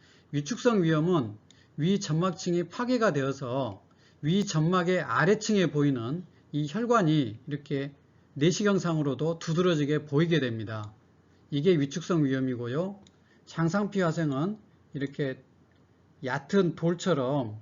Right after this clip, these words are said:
이게 자갈처럼 보이는 이런 소견이 장상피 화상이 되겠습니다. 내시경을 하면 위축성 위염과 장상피 화생을 진단받으신 분들이 많이 있습니다.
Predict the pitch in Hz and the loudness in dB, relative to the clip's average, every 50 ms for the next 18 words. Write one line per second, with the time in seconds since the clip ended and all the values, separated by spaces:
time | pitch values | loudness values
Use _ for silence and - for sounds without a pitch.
0 | - - 143 131 127 - - - 143 147 170 165 165 - 175 165 156 135 131 139 | -10 -10 -8 -8 -8 -10 -8 -4 0 0 0 0 0 0 0 0 0 0 0 0
1 | 143 143 143 139 131 147 190 208 - - _ _ _ _ _ _ _ 139 123 135 | 0 2 0 0 0 -2 -4 -6 -10 -14 _ _ _ _ _ _ _ -10 -8 -8
2 | 139 131 127 120 123 - - _ _ _ _ _ _ _ _ _ _ _ _ - | -6 -6 -8 -8 -10 -18 -20 _ _ _ _ _ _ _ _ _ _ _ _ -8
3 | - 175 160 160 147 139 156 185 185 185 - 147 143 123 156 180 175 - 180 165 | -6 0 2 4 4 4 4 2 0 -2 -2 -2 0 2 2 0 2 0 0 0
4 | 143 139 135 143 131 139 165 175 - 139 123 139 139 143 165 135 117 104 113 113 | 0 0 -2 -2 0 0 0 0 -2 -2 -2 -2 -2 0 -2 -4 -4 -4 -6 -8
5 | 110 110 - - - - - - - _ _ _ _ _ _ _ _ _ _ _ | -8 -10 -12 -18 -20 -20 -20 -20 -20 _ _ _ _ _ _ _ _ _ _ _
6 | _ _ _ _ - - - - - - 135 143 160 160 - 208 185 214 214 208 | _ _ _ _ -20 -20 -20 -20 -8 4 8 8 8 8 8 6 8 8 6 6
7 | 208 185 156 156 160 156 175 196 170 127 110 95 - - _ _ - - _ - | 4 2 2 0 2 2 2 2 2 0 -2 -6 -14 -20 _ _ -20 -20 _ -6
8 | 143 143 - 202 202 - - 208 196 185 165 151 156 160 160 156 139 143 151 170 | -6 -4 -4 -4 -4 -2 0 2 2 2 4 4 2 2 2 2 2 2 2 0
9 | 180 165 - - 160 165 160 185 208 190 202 196 185 165 160 156 185 165 165 160 | 0 -4 -4 -2 -2 0 0 0 -2 0 0 -2 0 0 -2 -2 -2 -2 0 0
10 | 185 196 190 - - 175 160 160 196 202 190 180 180 160 160 143 170 170 151 139 | -2 -2 -6 -6 -2 0 0 2 2 2 2 2 0 0 -2 -2 -2 -2 -2 -2
11 | 139 131 127 131 139 147 170 175 135 120 113 131 160 180 170 156 - 165 151 127 | -2 -2 -2 -2 -2 -2 -2 -2 -4 -4 -2 0 2 2 2 0 0 -4 -4 -4
12 | 117 107 117 110 104 104 107 | -4 -6 -8 -8 -8 -10 -12